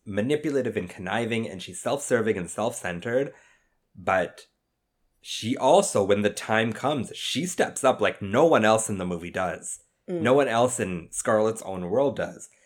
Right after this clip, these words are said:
Speaker 1: She hates Melanie, but somehow th-, they're together the entire
Speaker 2: She
Speaker 1: time.
Speaker 2: helps
Speaker 1: The
Speaker 2: her
Speaker 1: en-,
Speaker 2: deliver her
Speaker 1: her
Speaker 2: baby.
Speaker 1: baby. <laughs> Yeah,
Speaker 2: Yeah.
Speaker 1: exactly. She is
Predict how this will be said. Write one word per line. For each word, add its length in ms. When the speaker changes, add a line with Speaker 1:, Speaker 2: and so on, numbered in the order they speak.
Speaker 1:
She 520
hates 380
Melanie, 520
but 180
somehow 640
th-, 160
they're 300
together 800
the 260
entire 600
Speaker 2:
She 100
Speaker 1:
time. 280
Speaker 2:
helps 240
Speaker 1:
The 60
Speaker 2:
her 60
Speaker 1:
en-, 60
Speaker 2:
deliver 400
her 260
Speaker 1:
her 60
Speaker 2:
baby. 340
Speaker 1:
baby. 600
<laughs> 20
Yeah, 260
Speaker 2:
Yeah. 140
Speaker 1:
exactly. 680
She 460
is 300